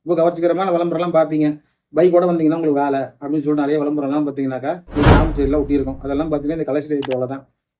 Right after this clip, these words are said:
பைக் எடுத்துட்டு போயிட வேண்டியது, போயிட்டு நின்னுட்டு க-, பணத்தை வாங்கிட்டு தான் வரணும், அப்படி உட்கார வேண்டியது. இப்போ பத்து டார்கெட் முடிச்சா போதும், இந்த மாசம் சம்பளம் வந்துடும்னு சொல்றதையும் கேள்விப்பட்டிருக்கேன். அதனால பார்த்தீங்கன்னாக்கா, அது எந்த சூழ்நிலையில கூட பணம் இல்லாத ஒரு சூழ்நிலை, இந்த நேரத்துல வந்துட்டு உங்க வீட்டு வாசலை விட்டு போக மாட்டேங்கிறாங்க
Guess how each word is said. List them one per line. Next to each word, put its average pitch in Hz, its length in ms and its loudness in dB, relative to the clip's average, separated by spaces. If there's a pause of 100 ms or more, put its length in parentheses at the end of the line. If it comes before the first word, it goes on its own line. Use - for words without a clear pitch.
பைக் 190 160 6
எடுத்துட்டு 190 280 2
போயிட 190 220 4
வேண்டியது, 170 280 0
போயிட்டு 175 240 0
நின்னுட்டு 175 280 -2
க-, 160 160 4
பணத்தை 156 260 0
வாங்கிட்டு 156 160 0
தான் 160 160 -4
வரணும், 147 220 2
அப்படி 143 180 -2
உட்கார 151 180 2
வேண்டியது. 131 320 -2 (320)
இப்போ 214 160 2
பத்து 185 240 2
டார்கெட் 208 300 4
முடிச்சா 196 240 4
போதும், 185 200 0
இந்த 175 120 -4
மாசம் 170 160 -4
சம்பளம் 170 300 -4
வந்துடும்னு 156 280 -4
சொல்றதையும் 156 320 0
கேள்விப்பட்டிருக்கேன். 135 580 -4 (360)
அதனால 214 260 2
பார்த்தீங்கன்னாக்கா, 180 540 2 (300)
அது 175 160 0
எந்த 202 160 2
சூழ்நிலையில 208 460 2
கூட 175 200 0
பணம் 170 260 -4
இல்லாத 170 260 -2
ஒரு 165 100 -4
சூழ்நிலை, 147 340 -2
இந்த 139 180 -6
நேரத்துல 160 280 -4
வந்துட்டு 151 300 -2
உங்க 151 140 -4
வீட்டு 170 160 -2
வாசலை 147 260 -4
விட்டு 147 140 -6
போக 156 160 -2
மாட்டேங்கிறாங்க 135 480 -4